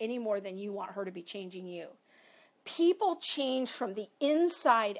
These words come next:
out. They have to change from the inside first. So you want to find somebody who's committed to changing themselves, to being a better person themselves.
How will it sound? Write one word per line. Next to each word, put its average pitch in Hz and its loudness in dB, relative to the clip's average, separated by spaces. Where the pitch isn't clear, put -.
out. 202 2
They 247 -2
have 339 -2
to 339 -10
change 269 -4
from 240 -6
the 202 -10
inside 240 0
first. - -4
So 269 6
you 254 -4
want 311 2
to 381 -2
find 294 0
somebody 202 -4
who's 247 -4
committed 226 -2
to 269 -2
changing 294 2
themselves, 233 0
to 262 2
being 277 4
a 233 8
better 240 4
person 226 -2
themselves. 208 0